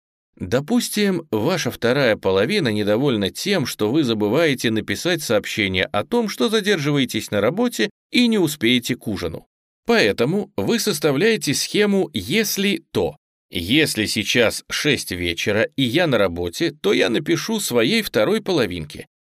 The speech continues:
Теперь ситуация шесть вечера и на работе напрямую связана в вашем мозге с действием «написать моему солнышку».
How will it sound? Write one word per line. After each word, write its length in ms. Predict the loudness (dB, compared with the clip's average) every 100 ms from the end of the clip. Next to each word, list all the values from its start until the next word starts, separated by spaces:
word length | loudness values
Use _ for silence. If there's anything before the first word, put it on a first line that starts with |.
| _
Теперь 400 | -2 0 2 0
ситуация 760 | 0 0 2 2 2 2 2 2
шесть 460 | -2 0 -2 -4
вечера 500 | -2 -2 0 0 2
и 220 | 2 0
на 140 | 0 0
работе 580 | 0 0 -2 -2 -6 -4
напрямую 640 | -2 0 0 0 0 0 -2
связана 640 | -2 0 0 0 0 0
в 100 | 0
вашем 380 | -2 -2 -2 -4
мозге 580 | -2 -4 -4 -4 -6 -4
с 220 | -6 -6
действием 680 | -4 -2 -2 -4 -2 0 -2
«написать 880 | 0 0 0 -2 -6 -2 0 -2 -4 _ -4
моему 560 | -2 -2 -4 -6 -8
солнышку». 760 | -8 -8 -8 -10 -14 -18 -18